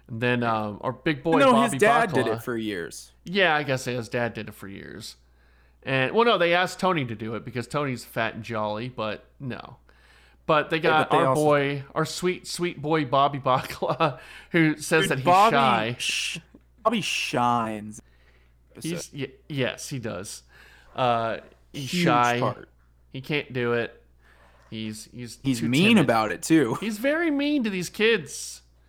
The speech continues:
Speaker 1: But, you know, they're, they're, they're still taking lines, stealing turns. I don't think Santa would be very nice. I think he would be, if Santa were real, I don't think little kids are listening to this
Speaker 2: What?
Speaker 1: podcast. Uh, if Santa
Speaker 2: Hmm.
Speaker 1: were a real person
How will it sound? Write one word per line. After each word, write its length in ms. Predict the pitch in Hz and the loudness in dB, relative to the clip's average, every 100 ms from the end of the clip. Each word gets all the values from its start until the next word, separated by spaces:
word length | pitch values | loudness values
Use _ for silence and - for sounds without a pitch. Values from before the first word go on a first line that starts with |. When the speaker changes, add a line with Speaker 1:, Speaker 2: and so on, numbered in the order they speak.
| _ _ _ | _ _ _
Speaker 1:
But, 160 | - 117 | -4 -2
you 100 | 143 | -2
know, 220 | 113 110 | -2 -2
they're, 240 | 120 151 151 _ | -4 -6 -8 _
they're, 240 | 151 160 - _ - | -6 -6 -10 _ -8
they're 140 | 160 | -6
still 280 | 160 - 170 | -6 -6 -8
taking 340 | - 190 190 | -4 -6 -4
lines, 360 | 175 170 214 175 | 0 2 0 -2
stealing 300 | - 175 170 | -6 -6 -4
turns. 360 | 185 220 170 - - - | -2 -2 -2 -6 -16 -8
I 100 | 262 | -2
don't 160 | 349 359 | 0 0
think 140 | 277 | -2
Santa 360 | - 180 175 165 | -2 2 2 2
would 140 | 143 | 0
be 80 | 123 | -2
very 320 | 120 127 117 | -2 -2 -2
nice. 260 | 110 90 - | -4 -8 -8
I 80 | - | -10
think 200 | 247 220 | -8 -6
he 140 | 208 | -2
would 180 | 180 170 | -2 -2
be, 380 | 165 139 127 120 - - | -2 -2 -4 -8 -16 -10
if 120 | 170 | -8
Santa 340 | - 214 226 240 | -2 0 2 2
were 480 | 196 165 143 135 - | 2 2 2 -2 -4
real, 600 | 127 135 123 107 120 - - - _ _ | -2 2 2 2 -2 -6 -20 -20 _ _
I 120 | - 127 | -2 0
don't 220 | 247 - | 0 -2
think 280 | 170 151 - | -6 -8 -8
little 180 | 147 139 | -6 -4
kids 280 | 135 143 135 | -2 -2 0
are 80 | |
listening 340 | 131 131 131 127 | -2 -4 -6 -6
to 100 | 127 | -6
this 140 | 117 - | -6 0
Speaker 2:
What? 220 | 123 135 202 | 2 2 0
Speaker 1:
podcast. 480 | 92 95 - - - _ _ _ _ - _ _ - | -4 -8 -10 -14 -20 _ _ _ _ -20 _ _ -2
Uh, 320 | 156 147 147 151 | 2 4 2 0
if 120 | - | -6
Santa 420 | - 196 233 247 | 0 2 2 2
Speaker 2:
Hmm. 60 | 196 | 2
Speaker 1:
were 280 | 185 165 - | 2 2 0
a 60 | |
real 240 | 160 165 160 | 0 0 0
person 580 | - 143 127 - 120 | 0 -2 -2 -4 -10